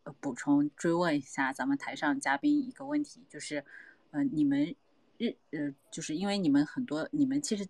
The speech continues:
基本上都已经是Web三的从业人员了嘛，但是你们在自己的业余时间，你们会玩Web三游戏吗？就是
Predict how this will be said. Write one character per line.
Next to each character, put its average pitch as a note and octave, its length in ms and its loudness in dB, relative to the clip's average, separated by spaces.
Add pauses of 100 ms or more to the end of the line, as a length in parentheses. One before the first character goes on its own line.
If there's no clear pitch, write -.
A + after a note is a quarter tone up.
基 - 100 -2
本 G3+ 100 2
上 - 140 -4
都 F3+ 120 -2
已 D3 60 -2
经 D3 160 2
是 E3+ 120 -4
Web E3 180 2
三 D#3+ 200 0
的 D3 120 0
从 - 240 -16
业 F3 140 -2
人 D3 140 2
员 - 120 -10
了 - 60 -10
嘛， - 100 -12 (380)
但 G3 100 -4
是 F#3+ 80 0
你 E3 140 2
们 C3+ 140 0
在 D#3 280 0 (120)
自 - 180 -6
己 C#3 120 -6
的 - 120 -14
业 A#3+ 200 2
余 D#3+ 100 2
时 - 160 -6
间， C4+ 360 -2
你 C#3+ 100 2
们 C4 140 0
会 F#3 180 -2
玩 D3 320 -2
Web D#3 160 -2
三 - 240 -4
游 - 80 -20
戏 - 200 -4
吗？ C4 100 -8 (480)
就 - 160 -12
是 C#3 160 -10